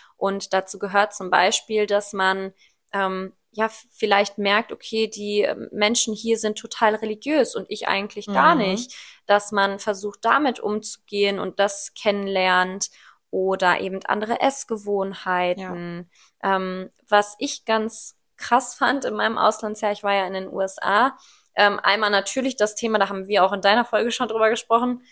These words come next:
Speaker 1: ja, öffentliche Verkehrsmittel.
Speaker 2: Oh,
Speaker 1: Nicht
Speaker 2: Riesenthema.
Speaker 1: vorhanden.
Speaker 2: <laughs>
Speaker 1: Ähm, das ist natürlich ein riesen Kulturschock, gerade wenn man hier, ähm, in Deutschland aus, aus einer Stadt kommt
Speaker 2: Mhm.
Speaker 1: und das immer schon gewohnt war,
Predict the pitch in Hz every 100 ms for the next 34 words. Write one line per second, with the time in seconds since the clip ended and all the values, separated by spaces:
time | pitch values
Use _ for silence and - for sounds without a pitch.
0 | _ - 180 - 190 196 196 196 202 247
1 | 254 277 294 302 302 - 196 185 180 175
2 | 175 165 202 233 269 240 226 277 294 262
3 | 294 277 320 427 - - 214 226 269 233
4 | 254 262 262 233 240 254 269 262 226 -
5 | 262 254 254 240 254 254 247 240 233 247
6 | 226 240 - 214 214 202 202 208 226 226
7 | 226 - _ - 202 202 208 220 214 202
8 | 220 - 220 208 208 - 185 202 - -
9 | 202 202 - 196 - - - 226 220 233
10 | 185 170 170 165 190 202 202 - 196 202
11 | - 233 220 - 202 202 196 208 226 202
12 | 202 196 208